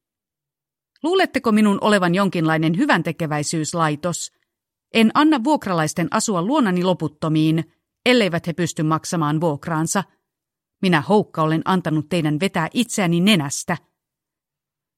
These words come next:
"Pystyn maksamaan teille ensi viikolla, rouva Hobson. Annan teille kunniasanani."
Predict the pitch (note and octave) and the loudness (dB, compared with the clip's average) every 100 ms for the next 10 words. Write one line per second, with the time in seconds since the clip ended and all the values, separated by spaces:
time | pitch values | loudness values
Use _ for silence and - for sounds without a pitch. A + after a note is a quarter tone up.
0 | _ - C4+ - B3+ A3+ A3 C#4+ - C#4 | _ -2 0 0 0 4 4 2 0 2
1 | G#3+ F#3 F3 F#3 F3+ - A3+ A3 - D3 | 4 2 0 -2 -2 0 2 2 2 -2
2 | D#3+ C#3+ - D#3 D#3 D#3 - E3 D#3+ D#3+ | -2 -2 -4 -4 -4 -6 -4 -2 -2 -2
3 | E3 - E3+ F3 - _ _ _ _ - | -4 -2 0 0 -4 _ _ _ _ -4
4 | C4 C4+ B3+ C4+ B3 - D#4 B3 E3 D3+ | 2 2 4 2 2 2 6 6 6 0
5 | F3+ E3 D3+ D#3+ D3+ | -2 0 0 -2 -4